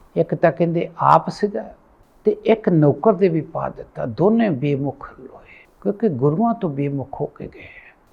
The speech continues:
"ਪਾਸ ਨਾ ਦੇਈ ਕੋਈ ਬੈਸਣ ਜਗਤ ਮੈਂ।" ਕੋਈ ਉਹਨਾਂ ਨੂੰ ਨੇੜੇ ਨਹੀਂ ਕਹਿੰਦੇ ਬਿਠਾ ਰਿਹਾ ਸੀ। "ਗੋਹ ਪੜ ਸਗਵੀ ਮਲ ਲਾਏ ਮਨ ਮੁਖ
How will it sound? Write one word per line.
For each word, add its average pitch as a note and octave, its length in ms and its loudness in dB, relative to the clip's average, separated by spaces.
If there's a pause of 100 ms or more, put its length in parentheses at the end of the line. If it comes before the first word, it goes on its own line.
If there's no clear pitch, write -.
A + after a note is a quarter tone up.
(160)
"ਪਾਸ A3 440 10
ਨਾ C4+ 220 6
ਦੇਈ F#3+ 440 8 (200)
ਕੋਈ F#3 420 6
ਬੈਸਣ D#3+ 720 -2 (280)
ਜਗਤ D#3 380 2
ਮੈਂ।" - 260 -12 (560)
ਕੋਈ C#4+ 240 8
ਉਹਨਾਂ C4 300 6
ਨੂੰ A3+ 240 6
ਨੇੜੇ E3+ 320 6
ਨਹੀਂ C4 160 6
ਕਹਿੰਦੇ F#3 500 -2 (100)
ਬਿਠਾ D3+ 420 0
ਰਿਹਾ D3+ 180 0
ਸੀ। - 240 -16 (800)
"ਗੋਹ A#3+ 520 10
ਪੜ A#3+ 320 8
ਸਗਵੀ F3 720 4 (200)
ਮਲ D#3 420 6
ਲਾਏ C#3 320 2
ਮਨ C#3 380 -2
ਮੁਖ - 340 -6